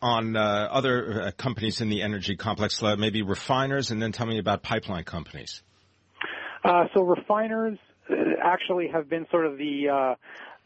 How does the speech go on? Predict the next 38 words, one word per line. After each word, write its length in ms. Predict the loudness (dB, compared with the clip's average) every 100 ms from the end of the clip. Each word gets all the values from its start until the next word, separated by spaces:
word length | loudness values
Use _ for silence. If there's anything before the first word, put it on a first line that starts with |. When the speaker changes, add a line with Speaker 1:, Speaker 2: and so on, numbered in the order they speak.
| 4
Speaker 2:
call 160 | 4
it 60 | 4
the 80 | 2
shining 320 | 2 2 0 -2
star 400 | 2 4 6 4
of 220 | 0 -2
the 100 | 0
oil 220 | 4 4 2
patch, 320 | -2 -4 -4 -10 -8 0
uh, 140 | 0 2
for 60 | 2
the 80 |
last, 380 | 4 4 4 2 -2 -16 -14 -16 _ -2
call 220 | 2 4
it, 80 | 2 _ -2
you 80 | 2
know, 120 | 4 4
twelve 220 | 4 2
to 80 | 2 -4
eighteen 340 | -4 -2 0
months. 240 | 2 0 _
They're 160 | 0 0
the 60 |
ones 240 | 0 -6 -4
who 80 | -4
are 60 |
making 320 | -2 -4 -2 0
money, 240 | 0 0
while 200 | 0 0
the 100 | 0
upstream, 640 | -4 -6 -6 -6 -6 -8 -12 -14 -10 -10 -10 0
uh, 160 | 2 4 4
folks 260 | 4 4 2
are, 360 | 4 4 0 0
are 220 | -2 -2
generating 460 | 0 0 2 0 2
operating 420 | 2 2 0 0
losses. 460 | -2 -2 -4 -8